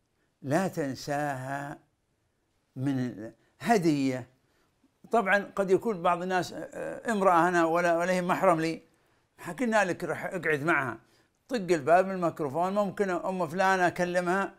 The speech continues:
"هلا خالة، شلونك؟ عساس طيبة، بشرينا عنك، عساس بخير". والدتي رحمها الله كان لها صديقة، صديقة الروح،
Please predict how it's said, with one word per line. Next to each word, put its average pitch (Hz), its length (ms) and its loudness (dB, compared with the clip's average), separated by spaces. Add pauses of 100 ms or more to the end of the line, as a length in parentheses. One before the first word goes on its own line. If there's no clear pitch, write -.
(140)
"هلا 208 220 8
خالة، 185 440 6
شلونك؟ 196 560 4
عساس 170 320 -2
طيبة، 196 460 2 (340)
بشرينا 202 500 0
عنك، 190 340 4
عساس 160 440 2 (540)
بخير". 196 640 4 (3000)
والدتي 208 640 8
رحمها 160 440 0
الله 120 400 -4 (1900)
كان 208 240 6
لها 165 160 6
صديقة، 139 480 -4 (1400)
صديقة 180 520 2
الروح، 147 480 2